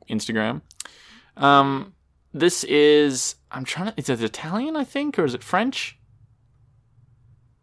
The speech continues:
Speaker 1: Seven point eight,
Speaker 2: I have no idea.
Speaker 1: I don't know. Um, it's just like a,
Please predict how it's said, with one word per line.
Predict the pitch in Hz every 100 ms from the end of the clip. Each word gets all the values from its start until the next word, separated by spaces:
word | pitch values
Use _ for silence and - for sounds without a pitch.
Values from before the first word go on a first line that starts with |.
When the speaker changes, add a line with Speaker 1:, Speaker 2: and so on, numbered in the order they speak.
| _ _ _ _ _ _
Speaker 1:
Seven | - 185 190
point | 185 190 156
eight, | 147 143
Speaker 2:
I |
have | - 156
no | -
idea. | 151
Speaker 1:
I | -
don't | 143 131
know. | 120 120 120 117 -
Um, | 117 117 117 113 - -
it's | 127 -
just | 127
like | 139 131 143
a, | 127 117 110 107 107